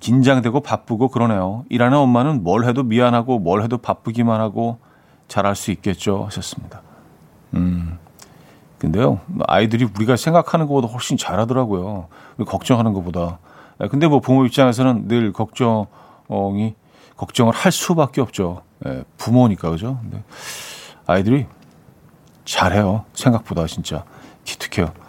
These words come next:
아, 이안경님, "차디 로맨틱 가이시네요." <laughs> 하셨습니다. 아, 꽃? 아니, 뭐, 그, 그, 글쎄요.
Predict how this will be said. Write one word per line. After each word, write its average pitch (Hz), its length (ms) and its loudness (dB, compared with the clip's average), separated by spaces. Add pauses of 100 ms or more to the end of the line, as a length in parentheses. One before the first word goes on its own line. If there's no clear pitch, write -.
(880)
아, 107 380 2
이안경님, 147 680 4 (360)
"차디 160 260 0
로맨틱 135 440 2
가이시네요." 127 600 0
<laughs> - 20 -10
하셨습니다. - 520 -14 (180)
아, - 80 -6
꽃? 196 420 4 (1040)
아니, 170 180 2
뭐, 226 180 4
그, 247 160 -2 (560)
그, - 180 -20
글쎄요. 135 460 0